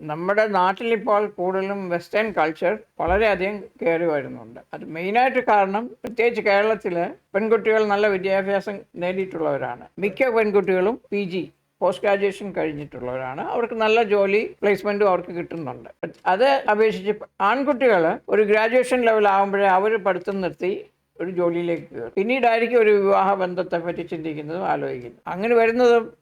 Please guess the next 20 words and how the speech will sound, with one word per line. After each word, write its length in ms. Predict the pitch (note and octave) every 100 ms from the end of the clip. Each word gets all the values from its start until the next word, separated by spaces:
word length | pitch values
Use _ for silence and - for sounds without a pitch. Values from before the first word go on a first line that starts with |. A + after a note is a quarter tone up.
| -
മിക്ക 220 | G3 F#3+
ബന്ധങ്ങളും 600 | A#3 A3+ G#3+ G#3+ G#3+ B3 -
ഒരു 540 | A3 A#3 A3+ A3 G#3+ -
ഈഗോ 360 | A#3+ B3+ C4+ A3
ക്ലാഷിലേക്ക് 480 | A#3 A#3 B3+ A#3+
പിന്നെ 200 | G#3+ G#3+
മാറും. 420 | G#3 F#3+ F#3 E3+ -
"എനിക്കാണ് 480 | G3 G#3+ G#3+ A3 G#3
ശമ്പളം 400 | G#3 F#3+ G3+ G3+
കൂടുതൽ", 420 | G3 F#3 F#3 G3 C#4 -
മാതാപിതാക്കളെ 760 | F#3+ A3+ B3 B3 B3+ B3+ B3+
കണ്ട 280 | A3 A3+ G#3+
കൂടുതൽ 420 | G#3 G#3 G#3+ A3
കുട്ടികളും 520 | G3+ F#3 G#3 G3+ G#3+ -
വളർന്നു 260 | F#3 A3 A3
വരും. 180 | D#3 C3+
അവര് 420 | - F3+ G#3 A3 - -
വീട്ടിൽ 420 | F#3+ C4 B3 F#4+ A3+
ക്ലാഷുകൾ 480 | A3+ B3+ B3 C4 B3
ഉള്ളിടത്ത് 580 | A#3 A#3+ A#3 A#3+ C4